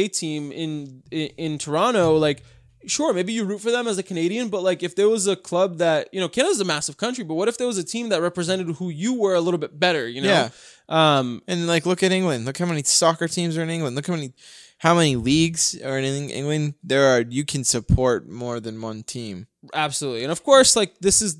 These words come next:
Speaker 1: it, it's just because of the way that Canada and America play so nice when it comes to sports, it creates this weird thing. It's like,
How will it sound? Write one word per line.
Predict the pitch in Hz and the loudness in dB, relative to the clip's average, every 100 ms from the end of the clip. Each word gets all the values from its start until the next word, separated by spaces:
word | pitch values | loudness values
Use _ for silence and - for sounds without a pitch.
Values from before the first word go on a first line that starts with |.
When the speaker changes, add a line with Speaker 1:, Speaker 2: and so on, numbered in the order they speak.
| - | 0
Speaker 1:
it, | 196 | 2
it's | 202 185 | 4 4
just | 247 - 208 | 2 -4 -8
because | 233 254 233 | -4 -2 0
of | 269 | 0
the | 262 | -2
way | 202 196 | 0 2
that | 190 - | 2 0
Canada | 190 170 175 | 0 0 2
and | 165 | 2
America | 143 139 143 143 151 | 0 2 0 0 -2
play | - - 156 151 | -2 2 2 4
so | - 151 | 4 2
nice | 139 131 143 - | 2 0 0 0
when | 151 | -2
it | 120 | -4
comes | - 147 143 - | -4 -6 -4 -6
to | 131 | -4
sports, | - 127 139 175 - | -4 0 2 2 -2
it | 180 170 | -4 -2
creates | 185 208 214 | 2 2 2
this | 196 | 0
weird | 190 180 | 2 0
thing. | - 247 | 0 0
It's | 156 - | 0 0
like, | 151 | -2